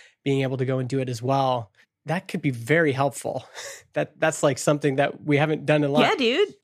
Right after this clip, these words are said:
Speaker 2: Get everybody involved. And, you know, one, one of the, like, most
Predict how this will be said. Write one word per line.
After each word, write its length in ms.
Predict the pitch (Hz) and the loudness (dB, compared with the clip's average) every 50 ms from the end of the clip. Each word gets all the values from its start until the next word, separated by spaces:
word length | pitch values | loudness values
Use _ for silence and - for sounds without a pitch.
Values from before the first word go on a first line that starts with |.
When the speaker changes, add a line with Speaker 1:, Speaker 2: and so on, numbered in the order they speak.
| _ _ _ - | _ _ _ -4
Speaker 2:
Get 140 | 247 262 294 | -2 0 0
everybody 380 | 320 339 339 339 320 320 311 | 0 -2 -2 -2 -2 0 0
involved. 540 | 302 269 254 262 294 277 202 165 185 196 - - | 0 0 0 0 0 0 -2 -2 -4 -8 -6 -4
And, 380 | 214 214 208 196 190 190 202 - - _ - - _ _ _ _ _ _ _ _ _ - | -2 0 0 0 -2 -4 -6 -8 -10 _ -20 -20 _ _ _ _ _ _ _ _ _ -2
you 120 | - 233 | 0 2
know, 60 | 226 | 2
one, 180 | 240 247 - - | 2 2 0 0
one 100 | 226 233 | 0 2
of 100 | 247 226 | 0 2
the, 220 | 233 220 214 202 196 | 2 2 0 0 0
like, 200 | 190 185 185 - | -2 -4 -2 0
most 240 | 202 202 196 - | 0 0 0 -2